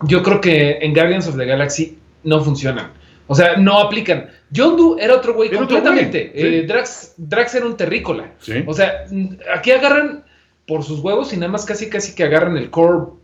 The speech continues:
Speaker 1: personaje y hacen otras cosas. Y en ese sentido quiero hablar del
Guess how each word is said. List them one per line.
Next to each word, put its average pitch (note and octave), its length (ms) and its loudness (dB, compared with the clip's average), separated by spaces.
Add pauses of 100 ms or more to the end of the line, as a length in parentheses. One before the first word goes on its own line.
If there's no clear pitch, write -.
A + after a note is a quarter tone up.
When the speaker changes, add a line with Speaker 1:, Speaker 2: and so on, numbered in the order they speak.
Speaker 1:
personaje D3+ 680 -4 (340)
y C#3+ 140 2
hacen D#3+ 240 2
otras C#3+ 260 -4
cosas. D3 320 -4 (240)
Y E3+ 120 0
en G3 80 4
ese D4 160 4
sentido G#3+ 440 2
quiero F#3+ 200 -2
hablar F3+ 240 2
del B2+ 340 -2